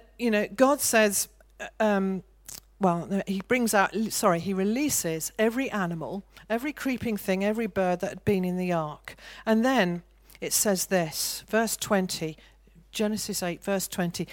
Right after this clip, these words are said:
Then Noah built an altar to the Lord and took of every clean animal and of every clean bird and offered burnt offerings on the altar. Now, this just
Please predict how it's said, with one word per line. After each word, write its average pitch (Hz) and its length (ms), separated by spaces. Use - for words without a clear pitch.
Then 233 280
Noah 202 540
built 240 480
an 214 200
altar 226 520
to - 120
the 190 120
Lord 180 540
and 220 160
took 277 200
of 262 160
every 240 320
clean 262 440
animal 185 480
and 196 120
of 190 140
every 285 500
clean 233 600
bird 175 720
and 208 160
offered 226 480
burnt 208 420
offerings 170 720
on 190 160
the 190 140
altar. 180 480
Now, 240 80
this 302 220
just 339 240